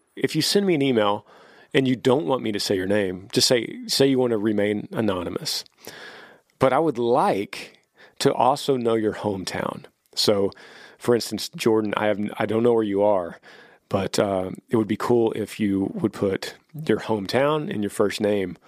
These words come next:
or anonymous, but I would love to be able to read that as part of the question. Jordan says, uh, "I wanna ask you, I wanted to ask you this question a week ago, but I didn't get to in time. What do you remember about nine eleven,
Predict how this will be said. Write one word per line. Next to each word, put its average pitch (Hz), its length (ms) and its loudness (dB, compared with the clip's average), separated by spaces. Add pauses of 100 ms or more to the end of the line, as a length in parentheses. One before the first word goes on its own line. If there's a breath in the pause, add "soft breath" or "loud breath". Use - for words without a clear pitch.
(560 loud breath)
or 127 240 4
anonymous, 98 460 -4
but - 200 0
I 107 60 2
would 113 220 -2
love 113 160 0
to 110 80 0
be 107 60 0
able 98 160 -2
to 92 80 -4
read 98 180 0
that 95 220 0
as 92 100 -6
part 101 180 0
of 92 60 -6
the - 80 -8
question. - 500 -4 (560)
Jordan 131 220 4
says, 113 340 2 (640 loud breath)
uh, 117 160 2
"I - 40 0
wanna 147 180 4
ask 139 340 -4
you, 120 500 2
I 123 40 0
wanted 139 260 2
to 135 80 -2
ask 110 220 -2
you 107 80 -2
this 98 100 -6
question 92 560 -2
a 104 80 -2
week 101 240 0
ago, 95 260 0
but - 220 -4
I - 40 -4
didn't 120 420 0
get 117 220 0
to 104 200 -2
in 95 100 -4
time. 101 520 0 (160)
What 120 180 4
do 123 80 -6
you 127 100 2
remember 110 280 2
about 98 240 0
nine 107 260 2
eleven, 98 480 -2